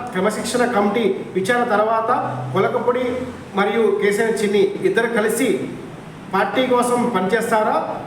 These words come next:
లేదంటే ఎవరికి వారు యమునా తీరే అన్నట్టు విడిపోయి పార్టీకి సంబంధం లేకుండా ఎవరి పని వాళ్ళు చేసుకుంటారా? ఈ విషయంలో సీఎం చంద్రబాబు ఎలాంటి నిర్ణయం తీసుకోబోతున్నారు?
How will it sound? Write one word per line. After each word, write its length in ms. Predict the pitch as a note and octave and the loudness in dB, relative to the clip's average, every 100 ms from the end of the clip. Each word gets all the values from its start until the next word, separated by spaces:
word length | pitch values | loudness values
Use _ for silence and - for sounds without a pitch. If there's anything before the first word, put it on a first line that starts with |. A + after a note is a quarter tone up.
| - | 0
లేదంటే 840 | F#3+ A3 A#3 A#3 A#3 G3 - - F#3 | 2 2 2 2 2 2 -2 -2 0
ఎవరికి 320 | F#3+ - A3 | 2 2 2
వారు 520 | G#3+ A3 A3 - - - - | 2 2 2 0 -4 -8 -2
యమునా 220 | F3+ A3 A#3+ | 2 4 2
తీరే 240 | A3+ A3+ | 2 2
అన్నట్టు 320 | A3 A3 A3 | 2 2 2
విడిపోయి 840 | G#3 F3+ G3 G#3+ A3 G#3+ F#3 - - - - - - - - - - G3 | 2 4 2 2 2 2 2 0 -6 -12 -14 -16 -16 -16 -16 -16 -8 -2
పార్టీకి 560 | G3+ A#3 A#3+ G3+ - | 0 2 0 -2 -4
సంబంధం 440 | G3+ G#3 G#3+ A3 G#3 | -2 0 0 0 0
లేకుండా 400 | G#3 G#3 G#3 G3+ - - - - - | 2 2 2 2 0 -4 -10 -14 -4
ఎవరి 200 | F3+ F#3 | 0 2
పని 180 | - A3 | 2 2
వాళ్ళు 240 | G#3+ F#3 F#3+ | 2 2 0
చేసుకుంటారా? 640 | F#3+ F#3+ - - - - - - - - - F3 | 2 0 0 0 -2 -6 -10 -14 -16 -16 -14 -2
ఈ 420 | A3 B3 A#3 A#3+ - - - - - - - | 0 0 -2 -6 -8 -12 -14 -16 -16 -16 -8
విషయంలో 640 | G3 - B3+ B3+ C4 C4+ - | -4 0 0 4 2 2 0
సీఎం 160 | G#3 B3 | 0 2
చంద్రబాబు 640 | A#3+ A3 A3+ G#3+ - G#3+ F#3+ | 2 2 2 2 2 2 2
ఎలాంటి 300 | G#3 G#3+ G3+ | 2 2 0
నిర్ణయం 240 | G3+ G3 | 2 4
తీసుకోబోతున్నారు? 760 | G3 G#3 F#3 F3 D#3+ D3 B2+ | 2 2 0 2 2 2 0